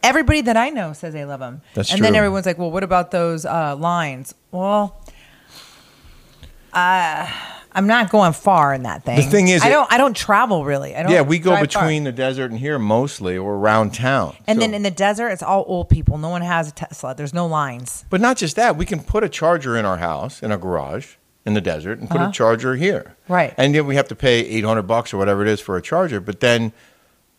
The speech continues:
Speaker 2: we just charge it at night, and it's fully charged every morning.
Speaker 1: Eight hundred dollars is nothing. I,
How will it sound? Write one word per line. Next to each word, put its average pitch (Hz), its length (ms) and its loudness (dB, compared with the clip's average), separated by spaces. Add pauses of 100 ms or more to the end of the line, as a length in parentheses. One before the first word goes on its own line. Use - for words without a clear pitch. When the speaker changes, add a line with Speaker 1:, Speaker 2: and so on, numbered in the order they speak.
(280)
Speaker 2:
we 123 100 -4
just 123 180 -4
charge 131 320 4
it 135 80 2
at 131 80 0
night, 165 360 2
and 113 120 -2
it's - 180 -6
fully - 460 -2
charged 143 300 0
every 143 180 -2
morning. 180 420 -4
Speaker 1:
Eight 240 140 0
hundred 247 180 2
dollars 196 300 4
is 139 120 -6
nothing. 151 460 -2
I, 180 200 -4